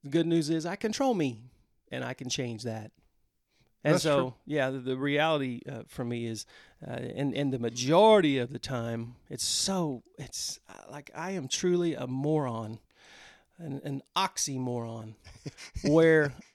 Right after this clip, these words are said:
Speaker 1: I procrastinate, but I need that pressure. I need, I, I have learned to fuel myself from that pressure. <laughs> And I have this dream of one day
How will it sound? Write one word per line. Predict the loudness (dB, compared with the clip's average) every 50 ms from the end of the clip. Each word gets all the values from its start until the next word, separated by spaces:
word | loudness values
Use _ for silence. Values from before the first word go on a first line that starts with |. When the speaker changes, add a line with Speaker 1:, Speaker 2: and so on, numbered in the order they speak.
| _ _ 0
Speaker 1:
I | 2 4 4 4 2 0 -4 -8 -18 _ _ _ _ _ _ _ _
procrastinate, | -4 -2 -2 -2 -2 -2 0 2 2 4 4 2 0 0 -2 -2 -2 -2 -2 -4 -6 -8 -10 -14 -16 _ _ _ _ _ _ _ _ -8
but | -6 -4 -4
I | -4 -4 -4
need | -4 -4 -2 -2 0 0 0 0 0 0 -2 -2 -4 -6
that | -6 -4 -6 -6 -8 -12 -20 _ -20 -18 -14
pressure. | -14 -14 -8 -6 -4 -2 -2 -2 -4 -4 -6 -8 -10 -14 -18 -20 _ _ _ _ -20 -20 -20 -20 _ _ _ -12
I | -6
need, | -4 -2 0 0 0 0 -2 -4 -6
I, | -8 -10 -12 -12 -14 -14 -12
I | -10 -10 -10 -10 -12 -12 -10
have | -8 -8 -8 -8
learned | -4 0 2 4 4 4 4 0 -2 -4 -6
to | -4 -4 -4
fuel | -6 -8 -8 -4 0 4 8 8 8 8 6 4
myself | 0 -2 -4 -6 -6 -4 -4 -4 -6 -6 -8
from | -10 -8 -6 -4 -4 -4
that | -4 -4 -6 -6 -8
pressure. | -8 -6 -6 -4 -4 -6 -6 -6 -6 -8 -8 -10 -12 -16 -18 -16 -16 -18 -14 -10
<laughs> | -10 -10 -8 -8 -8 -8 -6 -4
And | -4 -6 -6 -6 -8 -8 -8 -10 -12 -14 -14 -12 -12 -12 -14 -14 -8 -2
I | 0 0 2 2
have | 0 0 0 0 -2 -2 -2
this | -2 -2 -2 -2 -4
dream | 0 0 2 2 4 4 2
of | 2 2 0 -2 -2
one | -2 -2 -2 -2
day | -2 -2 0 0 0 0 0 -2